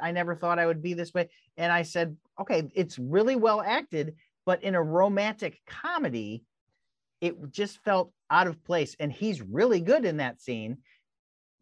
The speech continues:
but it's just, it, it's, it shoots for the moon, and it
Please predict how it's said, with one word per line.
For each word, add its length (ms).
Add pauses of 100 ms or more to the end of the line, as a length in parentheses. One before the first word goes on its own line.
(180)
but 280 (160)
it's 320
just, 340 (1000)
it, 140 (100)
it's, 380
it 160
shoots 340
for 140
the 80
moon, 320
and 180
it 140